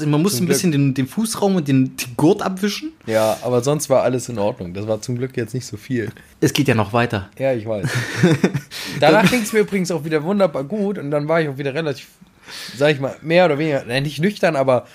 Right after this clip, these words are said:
Speaker 2: zumindest wieder fit und war auch wach und konnte den Gesprächen folgen und danach war alles wieder gut.
Speaker 1: Und dann wurd's langsam schon so hell, weil man braucht ja so drei Stunden. Ähm, und es war ja auch Sommer. <laughs> Und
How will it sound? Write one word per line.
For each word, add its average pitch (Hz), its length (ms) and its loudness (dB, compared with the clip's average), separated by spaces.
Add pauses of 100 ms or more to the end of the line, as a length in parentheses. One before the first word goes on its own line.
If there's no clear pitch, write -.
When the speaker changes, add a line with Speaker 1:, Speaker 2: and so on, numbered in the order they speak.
(160)
Speaker 2:
zumindest 160 420 -2
wieder 135 200 2
fit - 320 0
und 131 180 -8
war 143 160 4
auch 110 160 -4
wach 202 260 4
und 139 200 -6
konnte 127 420 -2
den 135 400 -6
Gesprächen 185 540 0
folgen 180 460 0
und 127 200 -6
danach 160 280 -2
war 143 80 -6
alles 143 260 -8
wieder 131 120 -2
gut. 135 200 -10 (840)
Speaker 1:
Und 175 180 4
dann 208 320 2
wurd's 220 220 2
langsam 180 280 4
schon 147 200 0
so 120 160 0
hell, 202 480 2 (400)
weil 117 120 0
man 113 120 2
braucht 160 180 4
ja 160 60 2
so 151 120 0
drei 156 160 0
Stunden. 175 420 0 (1120)
Ähm, 123 460 2
und 127 80 -4
es 104 80 -4
war 104 100 4
ja 95 60 4
auch 92 80 -2
Sommer. 143 420 2 (760)
<laughs> 160 440 -2
Und 151 380 -6